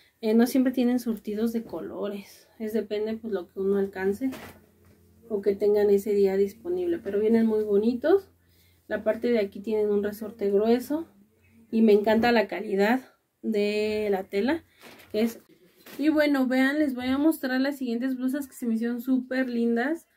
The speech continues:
Eh, ay, me encantaron, me encantaron. Eh, no sé si se alcanza a ver ahí el tipo de tela que es. Obviamente son unitalla. Me encantó el detalle de las perlas. Vean qué bonita está esta blusa.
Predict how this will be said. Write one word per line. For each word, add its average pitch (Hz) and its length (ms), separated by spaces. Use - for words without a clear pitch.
Eh, 220 260
ay, 233 220
me 285 120
encantaron, - 680
me - 60
encantaron. 233 1000
Eh, 220 180
no 226 140
sé 254 140
si 254 140
se 254 120
alcanza 220 380
a - 20
ver 220 200
ahí 220 380
el 202 200
tipo - 240
de 214 140
tela 208 380
que 202 300
es. 277 160
Obviamente 254 540
son 254 220
unitalla. 233 840
Me 220 140
encantó 214 320
el 226 100
detalle 233 540
de 233 120
las 202 220
perlas. 226 580
Vean 269 200
qué 294 80
bonita 254 340
está 233 200
esta - 200
blusa. - 480